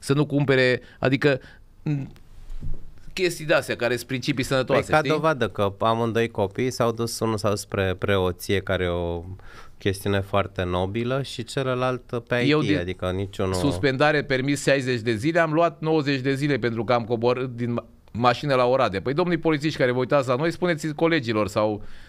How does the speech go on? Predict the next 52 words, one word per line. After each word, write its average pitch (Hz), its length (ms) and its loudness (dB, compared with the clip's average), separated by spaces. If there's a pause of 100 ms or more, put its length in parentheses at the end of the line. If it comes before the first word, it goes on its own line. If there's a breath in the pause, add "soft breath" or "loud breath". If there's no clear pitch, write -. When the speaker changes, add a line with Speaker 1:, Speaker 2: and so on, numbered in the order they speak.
(380 loud breath)
Speaker 1:
să - 200 -2
mai 139 160 4
pună 147 260 0
la 143 100 4
doamna 135 240 2
Șoșoacă 120 380 0
încă 110 180 0
treizeci 117 260 2
de 117 100 0
zile 107 200 0
acolo. 90 340 -2 (1080 soft breath)
Crezi 151 220 2
că 156 80 2
partidul 135 360 2
Pot 147 260 0
al 131 240 4
Anei 139 220 0
Maria 131 280 4
Gavrila 120 380 2
are 127 120 2
potențial 117 480 0
de 127 60 0
a 117 40 2
se 117 120 -4
dezvolta 113 400 0
masiv 123 340 0
până 123 140 0
la 120 60 4
alegeri? 120 400 -2
Depinde 156 380 -2
cum, 175 380 -4
depinde 165 320 0
de 175 80 4
dânsa, 156 360 2
pentru 120 200 -2
că 127 100 0
dânsa 156 260 0
este 156 220 0
un 147 100 2
lider 147 240 2
locomotivă. 135 680 0
Eu 104 300 0
nu 135 80 -2
știu 127 160 -2
pe 113 80 2
altcineva 117 300 2
în 110 60 2
partid 113 260 0
decât 120 260 -2
pe 123 80 0
dânsa 110 340 0
singură 113 480 -2